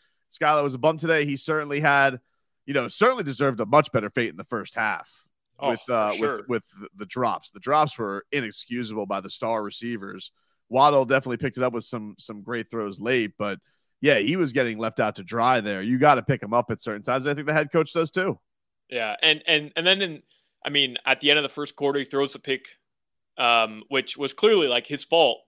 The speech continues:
Speaker 2: Um, but in the second half, there were plays where he had Tyreek Hill streaking down the middle of the
Speaker 1: Yeah.
Speaker 2: field on a post pattern and just didn't see him. There was another play
Speaker 1: He had him wide
Speaker 2: on
Speaker 1: open
Speaker 2: a
Speaker 1: on fourth down too.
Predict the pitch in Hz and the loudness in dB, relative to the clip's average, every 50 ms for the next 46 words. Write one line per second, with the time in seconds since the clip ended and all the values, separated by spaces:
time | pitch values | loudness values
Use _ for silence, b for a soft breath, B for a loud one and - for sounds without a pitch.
0 | _ _ _ _ _ _ _ _ _ - 120 120 117 117 117 113 110 110 113 - | _ _ _ _ _ _ _ _ _ 2 4 6 6 6 4 2 -2 -8 -18 -20
1 | _ _ 143 139 143 143 - _ _ _ _ _ _ _ _ - 143 147 147 143 | _ _ 6 6 6 6 4 _ _ _ _ _ _ _ _ -8 -4 -2 -2 -2
2 | - - 190 - 170 147 151 170 175 170 160 - - 143 139 147 160 156 156 - | 2 2 4 4 4 2 4 6 6 6 4 2 -2 -4 0 0 0 0 -2 -2
3 | 151 151 156 151 139 131 117 120 127 127 123 117 - b b b b - 156 151 | 0 2 4 4 2 0 -2 -2 -2 0 0 0 -2 b b b b 2 2 2
4 | 147 151 - 147 147 151 147 139 - - 151 147 139 - - - - 143 135 - | 2 2 2 2 2 2 2 0 -2 -4 -4 -4 -4 -6 -8 -8 -8 -8 -10 -10
5 | 147 135 131 127 127 123 120 127 131 135 131 127 120 113 - 113 110 131 127 120 | -4 0 0 0 0 0 -4 -4 -2 0 0 0 -2 -2 -2 -2 0 0 0 -2
6 | 117 110 107 - - 131 131 - - 127 123 123 123 123 120 123 120 110 117 117 | -4 -8 -8 -4 -4 -4 -4 -2 0 4 4 4 4 4 0 -2 -4 -6 -8 -8
7 | 113 131 123 - 135 127 120 - - 135 127 127 127 123 123 120 120 120 117 - | -10 -12 -10 -8 -10 -10 -10 -10 -8 -4 -2 0 0 2 0 -2 -4 -8 -14 -18
8 | _ _ _ _ _ 127 135 131 143 139 135 139 143 156 147 - - 139 139 139 | _ _ _ _ _ -6 -6 -4 -2 0 0 2 2 2 0 0 0 4 4 6
9 | 135 135 131 127 123 123 156 208 214 214 208 202 202 202 208 202 - 208 196 175 | 6 6 4 2 0 2 6 6 6 6 8 6 6 6 6 6 6 4 4 4
10 | - 196 190 - - 175 180 214 - - - 190 220 214 135 98 | 4 2 2 2 4 4 4 4 4 2 2 0 0 2 0 -2